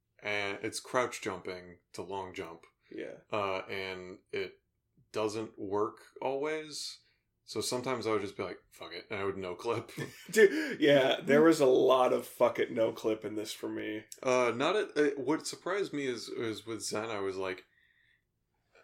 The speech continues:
Speaker 1: "This is not as bad, like, platforming wise as I remember it." The, the, like, first couple levels where I was like,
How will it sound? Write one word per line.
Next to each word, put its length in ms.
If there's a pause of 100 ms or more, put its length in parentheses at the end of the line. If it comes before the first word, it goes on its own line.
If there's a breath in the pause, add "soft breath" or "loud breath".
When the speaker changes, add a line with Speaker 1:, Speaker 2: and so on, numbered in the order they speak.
(180)
Speaker 1:
"This 280
is 160
not 140
as 120
bad, 360
like, 200
platforming 680
wise 300
as 140
I 100
remember 480
it." 180
The, 300
the, 80
like, 260
first 400
couple 260
levels 280
where 120
I 40
was 80
like, 140